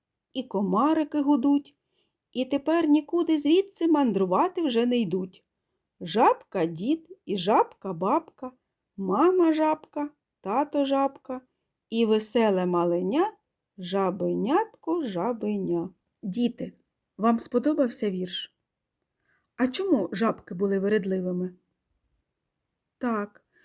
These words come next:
бо думали, що їхня річка не надто гарна, і вирішили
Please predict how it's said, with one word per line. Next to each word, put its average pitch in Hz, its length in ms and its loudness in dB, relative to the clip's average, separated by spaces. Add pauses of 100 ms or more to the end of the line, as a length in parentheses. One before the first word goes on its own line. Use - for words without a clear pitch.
(260)
бо 214 200 2
думали, 214 560 0 (300)
що - 200 -4
їхня 214 500 0
річка 254 480 0 (320)
не 202 140 -4
надто 330 440 0
гарна, 202 520 -2 (600)
і 208 120 -2
вирішили 202 760 0